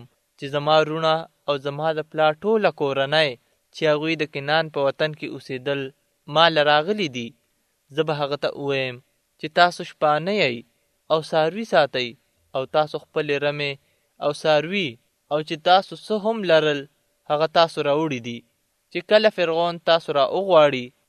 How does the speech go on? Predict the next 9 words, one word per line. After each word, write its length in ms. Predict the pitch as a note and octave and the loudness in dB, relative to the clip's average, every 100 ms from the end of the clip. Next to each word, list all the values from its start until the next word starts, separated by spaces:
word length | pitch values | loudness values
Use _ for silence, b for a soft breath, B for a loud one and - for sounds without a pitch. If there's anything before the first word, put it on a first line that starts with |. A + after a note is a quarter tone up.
| _ | _
او 80 | D3 C#3+ | -4 0
تپوس 440 | D#3 D#3 F#3 G#3 | 0 0 0 -4
درنه 320 | E3+ D#3 C#3+ C3+ | 0 0 0 -4
کوي 360 | C3+ B2+ B2 A#2 _ _ - | -4 -4 -6 -8 _ _ -12
چې 60 | |
ستاسو 400 | D3+ - F#3 F#3+ | -6 2 2 2
کسب 340 | F#3 F#3+ F#3 F#3 | -2 -2 -2 -8
څه 200 | - A#3 | -4 0
دی، 200 | G3+ C3 | 2 0